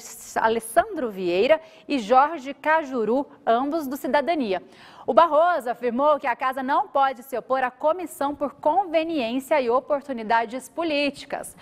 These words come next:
A C P I deve apurar aí eventuais omissões do governo federal no combate à pandemia. Em fevereiro, um grupo de trinta senadores encaminhou ao presidente do Senado, Rodrigo Pacheco,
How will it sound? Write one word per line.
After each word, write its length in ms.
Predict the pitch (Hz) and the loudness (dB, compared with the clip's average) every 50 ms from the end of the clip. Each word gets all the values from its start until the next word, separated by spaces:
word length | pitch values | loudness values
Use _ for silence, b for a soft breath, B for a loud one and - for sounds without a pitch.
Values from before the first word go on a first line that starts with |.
| B B B B B | B B B B B
A 120 | B - 202 | B -4 -2
C 160 | - 247 233 | 0 -2 0
P 220 | - 233 226 254 | 2 2 0 0
I 20 | 269 | 2
deve 500 | 220 233 240 285 330 320 277 320 311 B B B B | 2 2 4 4 2 0 -2 -8 -10 B B B B
apurar 580 | - 214 247 - - 269 220 214 220 233 254 247 | -2 -2 -2 0 -2 0 0 2 2 2 2 2
aí 180 | 214 214 269 269 | 0 -2 -2 -4
eventuais 680 | 247 220 247 262 254 - 247 247 247 254 254 208 233 | -4 -2 -4 -6 -4 0 2 2 2 2 0 -2 -2
omissões 680 | 285 330 - 381 311 - - 294 285 302 339 403 359 247 | -2 -2 -2 -6 -12 -8 -4 -2 0 0 0 -2 -4 -6
do 80 | 262 | -2
governo 340 | 247 247 233 214 240 233 220 | -2 -2 -2 -2 -6 -8 -6
federal 460 | - - 220 190 190 190 208 233 247 B B B B B B | -6 -6 -2 0 2 4 4 2 2 B B B B B B
no 140 | 247 311 381 | -2 -2 -2
combate 540 | - 403 339 277 226 247 262 311 - - 294 | 0 0 0 0 0 -2 -2 -2 -2 -4 -6
à 60 | 254 | -6
pandemia. 840 | - - 285 294 339 349 349 359 330 254 233 233 233 202 185 170 B B B B B | -4 -4 -4 -2 -2 0 -2 -2 -2 -2 -2 -2 -2 -2 -4 -4 B B B B B
Em 220 | - 302 359 440 466 | -2 -2 -2 -2 -4
fevereiro, 760 | - - 339 330 277 311 359 370 311 262 269 294 339 294 208 B B B B | -4 0 0 0 2 2 0 2 2 2 2 2 0 -2 -8 B B B B
um 180 | - 330 339 330 | 0 0 0 0
grupo 340 | 262 277 294 311 311 294 277 | 0 0 0 0 -2 -4 -8
de 120 | 214 294 | -6 -8
trinta 680 | 285 - _ - 311 311 339 370 427 453 - 339 285 269 | -10 -10 _ -4 -2 -2 -2 -2 -4 -2 0 0 0 0
senadores 760 | - - 233 226 233 240 247 214 226 226 233 247 254 233 202 | -2 -6 -4 -2 -2 -2 -2 0 0 0 0 0 -2 -2 -2
encaminhou 680 | 240 262 302 359 339 349 311 269 254 233 220 226 226 226 | -2 0 -2 -2 -2 -2 -2 -2 -2 -4 -2 0 2 2
ao 80 | 226 226 | 2 0
presidente 680 | 233 226 220 214 247 233 196 214 233 269 311 311 - 220 | -2 -6 -6 -6 -6 -2 0 0 0 0 0 -4 -6 -8
do 100 | 214 220 | -6 -4
Senado, 540 | - 240 220 202 196 196 196 208 220 226 | -2 -2 -2 0 0 0 0 0 -2 -4
Rodrigo 340 | 208 208 185 190 185 185 185 | -6 -8 -6 -4 -4 -4 -6
Pacheco, 680 | - - - 247 247 247 - - 226 226 254 254 - | -6 2 2 2 2 2 -2 -2 0 0 0 0 -4